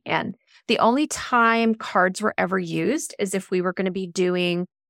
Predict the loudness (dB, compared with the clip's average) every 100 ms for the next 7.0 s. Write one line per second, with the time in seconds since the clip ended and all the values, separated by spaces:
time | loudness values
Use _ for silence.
0 | _ -4 -2 0 0 2 2 2 0 0
1 | 0 -2 -4 -6 -6 -4 -4 -4 -4 -4
2 | -2 -4 -4 -8 -10 -8 -8 -6 -4 -4
3 | -4 -6 -6 -8 -4 0 0 -2 -10 -20
4 | _ -20 _ _ _ -2 0 0 -2 -2
5 | 0 0 2 2 2 0 -2 -2 -2 -2
6 | -2 -6 -6 -4 -6 -4 -4 -2 -2 -4